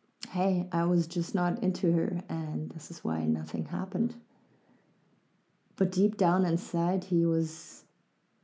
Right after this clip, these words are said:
very, you know, emotionally involved. He was very insecure all of a sudden. But the woman only gets the message of, "Yeah,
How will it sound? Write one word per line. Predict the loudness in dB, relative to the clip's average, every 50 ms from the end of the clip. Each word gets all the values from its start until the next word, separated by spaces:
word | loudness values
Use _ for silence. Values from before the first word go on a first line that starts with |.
| _ _ _ _ _ _ _ _
very, | 0 0 0 2 2 2 4 4 4 6 6 6 6 6 6 4 4 2 -2 -6 -16 _ _ _ _ _ _
you | -4 -2
know, | -2 0 0
emotionally | 2 4 4 4 4 2 0 0 0 0 2 2 2 2
involved. | 2 2 0 0 0 0 0 0 0 -2 -4 -6
He | -6 -2
was | -2 -2 -4 -2
very | -2 0 2 4 4 4 2 0 0
insecure | 0 0 2 0 -2 -4 -2 -2 0 2 2 2
all | 0 0
of | 0 -2 -2 -4
a | -4 -6
sudden. | -6 -6 -6 -4 0 0 0 -2 -2 -6 -16 -20 -20 -20 -20 -20 -20 -20 -20 -20 _ _ _ _ _ -16 -16 -14 -4
But | -2 -2 0
the | 2 2
woman | 4 6 6 4 4 4 2
only | 2 2 2 4 2 4
gets | 2 0 -2 -2 -6
the | -4 -4
message | -2 0 -2 -2 -2 -2 -4 -4 -4 -10 -14 -10
of, | -6 -6 -4 -2 -2 -4 -4 -8 -12 -18 -20 -20 -20 _ _ _ _ _
"Yeah, | -4 -4 -2 -2 -4